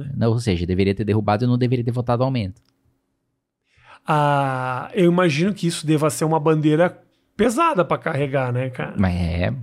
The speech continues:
Speaker 2: não tem
Speaker 1: Não só
Speaker 2: dúvida.
Speaker 1: pelo funcionalismo, como pra acabar com a própria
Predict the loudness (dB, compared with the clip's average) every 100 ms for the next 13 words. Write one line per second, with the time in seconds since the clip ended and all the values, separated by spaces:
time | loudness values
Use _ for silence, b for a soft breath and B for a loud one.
0 | -10 -10 -2 0 2 0 0 -2 0 -2
1 | 0 0 0 -2 -4 -6 -2 -2 0 -2
2 | 0 -2 2 0 0 -2 0 0 0 -2